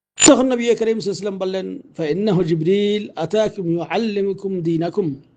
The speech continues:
ইনিই হলেন সেই জিবরিল যিনি তোমাদের কাছে এসেছিলেন তোমাদেরকে দিন শিক্ষা দেওয়ার জন্য। সহিহ মুসলিমে এই হাদিস বর্ণিত রয়েছে। তো সম্মানিত বন্ধুগণ, এই হাদিস থেকে আমরা যেটা বুঝতে পারলাম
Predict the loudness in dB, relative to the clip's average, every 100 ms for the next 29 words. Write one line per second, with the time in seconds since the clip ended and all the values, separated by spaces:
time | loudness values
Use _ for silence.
0 | _ _ _ _ _ _ -4 2 4 4
1 | 4 0 -2 0 -2 0 -2 0 0 0
2 | -2 -4 -12 _ _ _ _ -6 -2 0
3 | 0 0 -2 -4 -4 -4 -4 -2 -2 -2
4 | -4 -8 -6 -4 -4 -4 -2 0 0 -4
5 | -8 -6 -2 -2 -2 -4 -6 -8 -4 0
6 | 0 0 -4 -4 -2 -4 -4 -4 -4 -4
7 | -4 -4 -6 -10 -12 -14 -14 _ _ _
8 | _ _ _ -12 -2 2 4 4 2 0
9 | 0 -2 -2 -2 -4 -6 -4 -4 -4 -8
10 | -4 -4 -2 -4 -6 -8 -6 -6 -2 2
11 | 4 2 -4